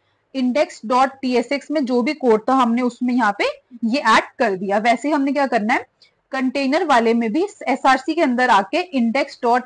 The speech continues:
T S X में आके हमने यहाँ पे इसको paste कर दिया, ओके। तो ये था हमारा step five, okay।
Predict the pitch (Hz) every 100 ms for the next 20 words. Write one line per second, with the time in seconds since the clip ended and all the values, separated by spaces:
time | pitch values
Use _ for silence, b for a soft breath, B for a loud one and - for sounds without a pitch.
0 | 254 233 220 262 254 254 254 202 196 247
1 | 240 214 220 208 180 220 - 554 - _
2 | _ _ 285 254 - 202 180 208 - 254
3 | 415 - _ b - 285 285 453 370 302
4 | 269 240 254 466 - 302 - - _ _
5 | _ - 220 175 - _ - 277